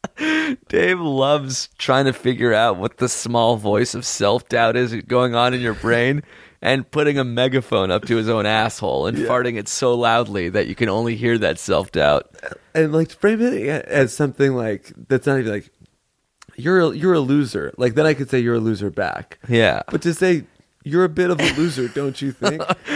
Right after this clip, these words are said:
Speaker 2: That
Speaker 1: Now I
Speaker 2: is
Speaker 1: have
Speaker 2: sort of, everybody sort of thinks that.
Speaker 1: <laughs> Now I have to answer that question,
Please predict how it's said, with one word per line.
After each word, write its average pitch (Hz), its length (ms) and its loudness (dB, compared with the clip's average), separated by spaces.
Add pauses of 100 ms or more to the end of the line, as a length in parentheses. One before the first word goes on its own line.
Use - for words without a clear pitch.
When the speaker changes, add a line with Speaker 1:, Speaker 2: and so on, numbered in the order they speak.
(220)
Speaker 2:
That - 0 -
Speaker 1:
Now 202 240 0
I - 40 2
Speaker 2:
is 170 60 0
Speaker 1:
have 156 60 0
Speaker 2:
sort 220 220 0
of, 185 100 -2
everybody 190 460 0
sort 180 260 0
of 175 140 -2
thinks 135 280 -2
that. 156 300 -2 (360)
Speaker 1:
<laughs> 285 340 -2
Now 190 160 0
I 180 80 2
have 151 140 0
to 147 100 0
answer 147 300 2
that 131 280 2
question, 117 500 0